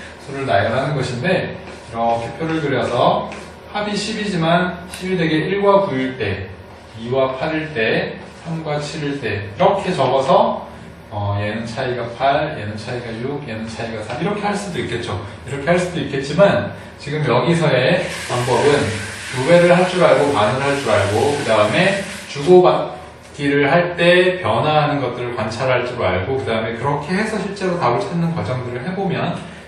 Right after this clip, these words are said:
얘를 좀 더 간단하게 풀 수 있다는 걸 얘기하는 거죠. 어, 이제 이런 문제도 마찬가지입니다. 조금 더 수가 커졌어요. 수가 커졌을 때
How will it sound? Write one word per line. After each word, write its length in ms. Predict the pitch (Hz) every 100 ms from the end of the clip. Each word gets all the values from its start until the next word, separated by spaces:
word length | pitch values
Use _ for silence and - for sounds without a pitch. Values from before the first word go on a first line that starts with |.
| -
얘를 200 | 101 113
좀 160 | 113 147
더 140 | 165
간단하게 500 | - 101 139 156 151 - - -
풀 100 | 185
수 100 | 175
있다는 380 | 175 151 151 143
걸 160 | 131
얘기하는 400 | 92 98 110 135
거죠. 500 | 120 95 98 98 - - - - - - - - - - - - - -
어, 120 | 139
이제 140 | 143 165
이런 300 | 160 226 226
문제도 260 | 196 180
마찬가지입니다. 720 | 170 - 170 170 156 104 104 101
조금 280 | - 208 196
더 100 | 175
수가 280 | 190 196
커졌어요. 640 | - 202 202 - 104 104 107
수가 240 | - 151
커졌을 420 | 151 - - - -
때 420 | 117 131 -